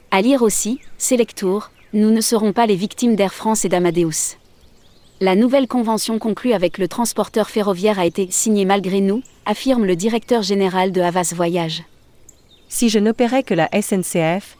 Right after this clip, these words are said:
Speaker 2: je perdrais des millions d'euros tous les ans. Ce n'est pas normal d'en arriver là.
Speaker 1: Lance-t-il. Avec cette rémunération, nous ne pouvons pas payer les frais de distribution.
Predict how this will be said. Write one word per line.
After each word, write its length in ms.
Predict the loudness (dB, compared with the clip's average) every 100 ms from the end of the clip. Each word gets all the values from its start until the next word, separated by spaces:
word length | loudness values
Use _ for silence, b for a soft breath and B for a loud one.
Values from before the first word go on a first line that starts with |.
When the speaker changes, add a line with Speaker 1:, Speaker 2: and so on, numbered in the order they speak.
| _
Speaker 2:
je 160 | -2
perdrais 380 | 0 2 0 0
des 140 | 0 0
millions 280 | 0 0
d'euros 300 | 0 0 0
tous 280 | -2 -4 -4
les 180 | -4 -2
ans. 160 | -4 -6 -14 _ _
Ce 140 | 0
n'est 160 | 2 4
pas 140 | 4
normal 440 | 4 2 2 2 0
d'en 160 | 0
arriver 380 | 0 0 0 0
là. 200 | 0 -4 -8 -20 _ -4
Speaker 1:
Lance-t-il. 600 | 0 0 -2 -4 -4 -4 -8 -20 -20 -20 -20 _ _ -20 _
Avec 220 | -2 0
cette 220 | 0 -2 2
rémunération, 720 | 4 4 4 2 0 0 0
nous 240 | 2 4 4
ne 80 |
pouvons 360 | 2 -2 -2 0
pas 120 | 0
payer 320 | 2 0 2
les 120 | 0 0
frais 180 | -2
de 80 | -2
distribution. 640 | 0 -2 -4 -4 -4 -2